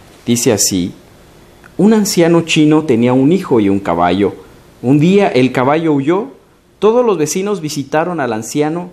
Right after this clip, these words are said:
uniéndose a su tristeza. 'Qué mala suerte has tenido.' El anciano agradece y agrega: 'Habrá que ver si lo sucedido es de verdad mala suerte.' De hecho,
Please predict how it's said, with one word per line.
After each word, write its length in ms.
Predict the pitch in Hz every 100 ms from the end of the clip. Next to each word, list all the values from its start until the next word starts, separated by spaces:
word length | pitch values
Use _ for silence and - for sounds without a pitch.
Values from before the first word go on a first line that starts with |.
| - _ -
uniéndose 580 | 117 131 139 135 131 104
a 60 |
su 140 | - 90
tristeza. 640 | - 87 - 78 - - _ _ _ _ _ _ _
'Qué 140 | - 240
mala 280 | 240 226 175
suerte 680 | - 143 175 190 190 135 110
has 280 | 131 -
tenido.' 600 | - 101 104 101 90 - - - - - - -
El 220 | 92 98
anciano 720 | 95 98 - 139 151 185 - -
agradece 560 | 104 101 104 147 185
y 80 | 147
agrega: 460 | 95 107 107 95 - _ _ _ _
'Habrá 340 | 117 165 233
que 100 | 262
ver 240 | 220 220 233
si 140 | 226
lo 100 | 160
sucedido 560 | 156 143 156 180 214 208
es 120 | 175 180
de 120 | 180
verdad 420 | 127 131 143 147
mala 260 | 127 123 110
suerte.' 640 | - 98 90 90 - 98 - _ _ _ _ _ -
De 260 | 95 117
hecho, 320 | 175 - 190